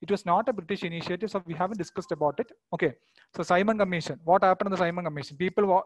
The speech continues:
people of India agitated against the arrival of Simon, Simon Commission because there was no Indian member in the Simon Commission. It's a very simple question. But what I want to say is, it's the same aspect that's being repeated. Simon Commission has what, what were the reasons for its pro-,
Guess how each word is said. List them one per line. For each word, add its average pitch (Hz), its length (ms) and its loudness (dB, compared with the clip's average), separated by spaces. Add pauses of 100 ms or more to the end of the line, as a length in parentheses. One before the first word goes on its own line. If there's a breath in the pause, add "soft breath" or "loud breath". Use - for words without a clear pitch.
people 185 240 0
of 185 80 0
India 180 200 -2
agitated 175 380 -4
against 175 240 -4
the 175 60 -2
arrival 165 220 0
of 165 40 -6
Simon, 170 280 -6
Simon 170 240 -2
Commission 170 300 -6
because 185 280 0
there 180 140 -2
was 180 160 -6
no 220 180 0 (340 soft breath)
Indian 202 300 0
member 202 240 -2
in 208 60 -4
the 196 60 -2
Simon 190 220 -2
Commission. 175 280 -8
It's 185 80 -20
a 226 40 -18
very 202 160 -8
simple 220 300 -8
question. 220 400 -6 (480 soft breath)
But 180 140 -18
what 190 180 4
I 254 80 0
want 233 180 0
to 254 60 -8
say 214 240 -2
is, - 140 -12 (180)
it's - 80 -20
the 254 60 -10
same 233 400 -2
aspect 202 340 0
that's 208 140 0
being 202 160 -8
repeated. 170 400 -8
Simon 190 260 -2
Commission 202 340 -2
has 220 140 -4
what, 180 300 -2
what 196 180 2
were 214 80 0
the 208 120 2
reasons 190 320 -6
for 196 120 -4
its 196 100 -8
pro-, 185 180 -8